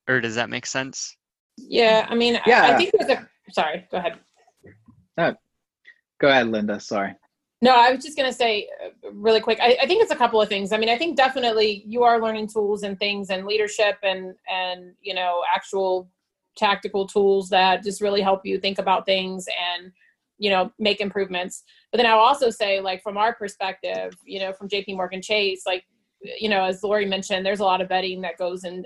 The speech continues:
Speaker 2: into this program, uh, you know, from a sponsorship. So the folks that are, are going into this program, it's really making sure that these are, you know, leaders within the organization that we want to invest in,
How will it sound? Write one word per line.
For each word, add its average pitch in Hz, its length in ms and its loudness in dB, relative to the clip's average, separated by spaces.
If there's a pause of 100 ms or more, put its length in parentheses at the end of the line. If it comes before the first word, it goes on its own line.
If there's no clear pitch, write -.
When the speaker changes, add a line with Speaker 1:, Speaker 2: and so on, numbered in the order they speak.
Speaker 2:
into 185 260 -4
this 180 200 -6
program, 190 540 0
uh, 180 40 -4 (240)
you 196 100 -10
know, 185 120 -4
from 185 180 -6
a 185 60 -6
sponsorship. 208 640 -2
So 185 440 2 (400)
the 196 80 -10
folks 240 220 0
that 220 140 4
are, 190 220 -4
are 185 140 -8
going 196 200 -6
into 196 200 -12
this 185 160 -10
program, 180 560 -6
it's 180 160 -10
really 190 240 -2
making 185 260 -8
sure 180 220 -8
that 180 200 -6
these 185 220 -8
are, 170 400 -6
you 185 80 -14
know, 175 140 -8
leaders 190 280 -4
within 185 220 -8
the 180 80 -8
organization 175 680 -6 (180)
that 170 260 0 (100)
we 185 180 0
want 180 240 -6
to 170 200 -8
invest 170 420 -4
in, 254 360 0